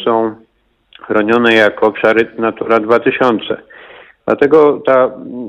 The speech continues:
najważniejsza przyczyna tego gigantycznego kryzysu bioróżnorodności, który ma już charakter wręcz katastrofy, która grozi nie tylko przyrodzie, ale docelowo również, e, może spowodować załamanie się naszej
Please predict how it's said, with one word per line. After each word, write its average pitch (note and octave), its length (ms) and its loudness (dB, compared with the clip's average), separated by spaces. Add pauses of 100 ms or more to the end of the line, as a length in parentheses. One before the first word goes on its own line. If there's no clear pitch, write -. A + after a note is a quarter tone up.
najważniejsza B2+ 680 0
przyczyna A#2 680 -2
tego A2 360 0
gigantycznego B2 920 0
kryzysu A#2 880 0 (500)
bioróżnorodności, A2+ 960 0
który A2+ 220 -6
ma B2 160 -2
już B2 140 0
charakter B2 540 0
wręcz A#2 280 -4
katastrofy, A#2 880 -2 (1300)
która A#2 280 0
grozi C3 640 0 (100)
nie B2 180 0
tylko - 380 0
przyrodzie, G#2 640 2
ale A2+ 200 2
docelowo A#2+ 680 0
również, A#2 680 0
e, A2+ 400 2
może A#2 360 0
spowodować A#2 720 -2
załamanie A#2+ 640 -2
się B2 520 -2
naszej A#2 480 -4